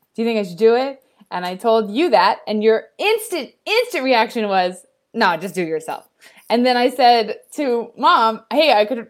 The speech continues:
I could hire a mover for seven hundred fifty dollars. We, is that, what do you think? Should I, like, get another quote? What do you think?" She was like, "Do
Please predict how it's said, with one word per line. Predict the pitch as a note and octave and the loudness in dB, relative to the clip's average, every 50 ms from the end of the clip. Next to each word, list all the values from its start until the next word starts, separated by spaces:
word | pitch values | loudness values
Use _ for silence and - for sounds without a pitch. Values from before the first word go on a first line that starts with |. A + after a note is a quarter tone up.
| _ - | _ -2
I | G3+ G#3 A3 | -2 0 0
could | A3+ B3+ B3 | 0 0 2
hire | A#3 G#3+ G#3 G#3 A3 A3+ | 2 4 6 6 4 4
a | A3+ | 2
mover | A3+ B3+ D4 C#4+ C4 C4 A#3+ A#3 G#3+ A#3 | 0 -4 -4 0 2 2 2 2 0 -4
for | G#3+ B3 A#3+ G#3+ G#3 A#3+ | -4 -2 -2 -2 -2 0
seven | - A#3+ G3 F#3+ G3 | 0 0 0 0 -2
hundred | G3 G3 F#3+ G3 F#3+ | -6 -8 -8 -10 -10
fifty | A3 G3 G3 A3 | -10 -8 -4 0
dollars. | B3+ D4+ D#4+ D4+ C#4 B3+ A3 | 2 4 4 4 2 -2 -4
We, | B3 A#3+ - - - | -6 -8 -10 -12 -8
is | G3+ A3 A#3+ A3 F#3+ | -4 -4 -2 -2 -2
that, | A#3 A#3 A#3 A#3 - - | -2 -2 -2 -4 -10 -8
what | - A#3+ B3 | -4 -4 -4
do | A#3 | -4
you | A#3 F#3+ | -4 -6
think? | G3+ F#3+ F3+ F#3 | -8 -10 -10 -8
Should | G3 G#3+ F#3+ | -6 -4 -4
I, | F#3 | -2
like, | F#3 F3+ F3 - | -4 -4 -4 -4
get | F#3+ F#3 | -6 -6
another | F3+ F3 E3+ F3 E3+ | -6 -6 -8 -8 -6
quote? | - - F4 E4 D#4 C4+ | -2 2 2 2 2 2
What | C4 A#3+ | -2 -4
do | A3 | -4
you | G#3+ | -6
think?" | G3+ G#3 F#3+ F3 - | -8 -8 -10 -10 -8
She | - | -8
was | G#3+ G3 F3+ | -6 -4 -4
like, | F3+ F3 E3 - _ _ _ - - _ _ _ _ _ _ - | -6 -6 -8 -10 _ _ _ -18 -18 _ _ _ _ _ _ -16
"Do | - - - _ _ _ _ _ - | -16 -16 -16 _ _ _ _ _ 0